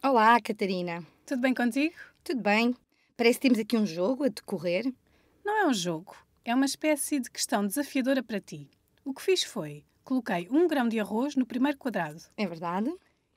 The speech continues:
Speaker 2: Existem sessenta e quatro quadrados no tabuleiro.
Speaker 1: Certo.
Speaker 2: E em cada quadrado consecutivo dupliquei a quantidade de arroz.
Speaker 1: Hum.
Speaker 2: Qual é a quantidade de arroz que achas que estará neste quadrado?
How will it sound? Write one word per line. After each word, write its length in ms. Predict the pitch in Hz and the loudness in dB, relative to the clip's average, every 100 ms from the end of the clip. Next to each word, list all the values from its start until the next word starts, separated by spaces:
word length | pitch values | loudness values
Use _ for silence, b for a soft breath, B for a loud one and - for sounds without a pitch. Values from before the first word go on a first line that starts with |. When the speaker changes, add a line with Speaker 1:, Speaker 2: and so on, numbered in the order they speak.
| - | -8
Speaker 2:
Existem 480 | 196 180 226 - 226 | -6 -4 -4 -2 -4
sessenta 480 | 208 208 - 370 349 | -2 -2 0 0 -2
e 60 | |
quatro 340 | - 208 208 - | 0 0 0 -6
quadrados 420 | 220 202 220 226 | -6 0 0 0
no 100 | 233 | -4
tabuleiro. 540 | 220 277 226 156 147 - | -2 -2 -2 -4 -8 -18
Speaker 1:
Certo. 800 | - - 196 170 180 - 254 359 _ _ _ _ - | -16 -10 -8 -8 -10 -2 0 0 _ _ _ _ -2
Speaker 2:
E 40 | |
em 80 | 359 | 0
cada 240 | 392 370 359 | 2 0 0
quadrado 380 | 359 320 302 | 0 2 0
consecutivo 580 | - 311 - 311 247 175 | 2 -2 0 -4 -2 -2
dupliquei 480 | 196 220 254 - 180 | -4 -2 -2 0 0
a 60 | 185 | 0
quantidade 440 | 254 277 262 247 | 0 0 0 0
de 80 | 285 | -2
arroz. 500 | 302 254 220 - - _ _ _ - | 0 -2 -2 -8 -12 _ _ _ -6
Speaker 1:
Hum. 680 | 233 208 190 175 160 - - B B B B B B B _ | -2 0 0 -4 -6 -8 -10 B B B B B B B _
Speaker 2:
Qual 180 | - 415 | -2 0
é 100 | 466 | 0
a 20 | |
quantidade 380 | 370 311 294 226 | -2 0 2 4
de 100 | 262 | 2
arroz 320 | 269 269 311 | 2 2 2
que 180 | - 277 | 0 2
achas 340 | 269 285 285 | 4 4 -2
que 80 | - | -4
estará 320 | - 269 226 196 | -2 2 2 4
neste 340 | 285 392 - | 4 2 -2
quadrado? 400 | - 233 156 - | -4 -2 -4 -6